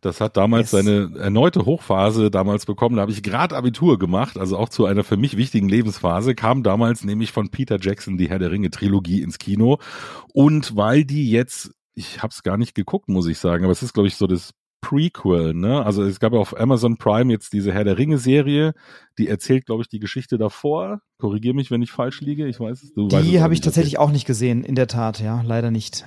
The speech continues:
Speaker 2: Aber ich bin auch großer
Speaker 1: Ja, aber
Speaker 2: Herr der
Speaker 1: an-
Speaker 2: Ringe-Fan ansonsten. Ja.
Speaker 1: <laughs> Genau, also eigentlich mag ich das alles auch, nur aus, ich hab eh keine Zeitgründen, hab ich das nicht geguckt.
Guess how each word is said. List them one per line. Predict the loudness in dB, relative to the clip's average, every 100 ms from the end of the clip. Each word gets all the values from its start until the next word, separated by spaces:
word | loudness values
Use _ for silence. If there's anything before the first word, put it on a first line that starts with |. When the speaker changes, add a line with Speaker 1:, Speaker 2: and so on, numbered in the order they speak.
| -2
Speaker 2:
Aber | -2
ich | 0
bin | -2
auch | -2
großer | 2 4 4
Speaker 1:
Ja, |
aber |
Speaker 2:
Herr | 4
der | 4
Speaker 1:
an- |
Speaker 2:
Ringe-Fan | 2 -2 -2 -4
ansonsten. | -4 -6 -8 -12 -14 -14
Ja. | -12 -10 -8 -6 -4 -2
Speaker 1:
<laughs> |
Genau, | 0 0
also | 2 0
eigentlich | 2 2
mag | 0
ich | 0
das | -2
alles | 0 -2 2
auch, | 4 4 4
nur | 4 4 4
aus, | 0 0
ich | -2
hab | -2
eh | -2
keine | -2 -2 0
Zeitgründen, | -2 -2 -2 -2 -2 -4
hab | -6
ich | -8 -10
das | -12 -10 -6
nicht | -6
geguckt. | -4 0 -2